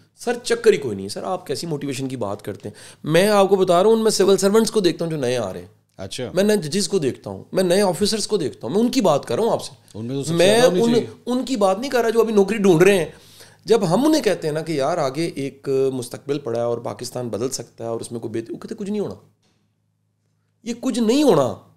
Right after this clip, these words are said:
Speaker 1: ये कहीं ना कहीं कह लीजिए अपनी जड़ें बना चुका है, ये यकीन।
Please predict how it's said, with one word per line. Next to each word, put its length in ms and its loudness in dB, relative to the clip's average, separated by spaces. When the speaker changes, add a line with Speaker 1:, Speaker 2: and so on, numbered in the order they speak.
Speaker 1:
ये 140 -4
कहीं 520 2
ना 120 4
कहीं 460 -2
कह 200 -4
लीजिए 640 -4
अपनी 520 -8
जड़ें 300 -2
बना 180 -4
चुका 240 -12
है, 80 -20
ये 160 -8
यकीन। 360 -10